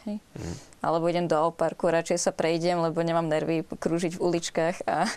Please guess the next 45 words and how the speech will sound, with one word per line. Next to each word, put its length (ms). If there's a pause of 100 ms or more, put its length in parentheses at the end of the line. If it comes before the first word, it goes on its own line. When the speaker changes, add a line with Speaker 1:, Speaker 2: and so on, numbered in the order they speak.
(140)
Speaker 1:
<laughs> 280
hľadať 320
miesto 400
a 20
niekedy 300
to 80
dlhšie 240
trvá, 400
jak 80
tých 160
desať 240
minút 240
cez 160
most. 240
Speaker 2:
Čiže 160
snažíš 240
sa 160
vyhnúť 400
tomu, 160
aby 160
si 80
Speaker 1:
Takže 160
Speaker 2:
nechala 240
auto 240
niekde 320
tam, 160
kde 160
by 100
si 220 (560)
nezaplatila 640
a 80
mohla 240
dostať 240
pokutu. 480 (720)
Speaker 1:
Hej, 80
Speaker 2:
Tak 80
Speaker 1:
lebo 160
Speaker 2:
ďalej. 80
Speaker 1:
podľa 240
mňa, 160
e, 160 (640)
mi 160
je 100
to 120 (100)
dosť 260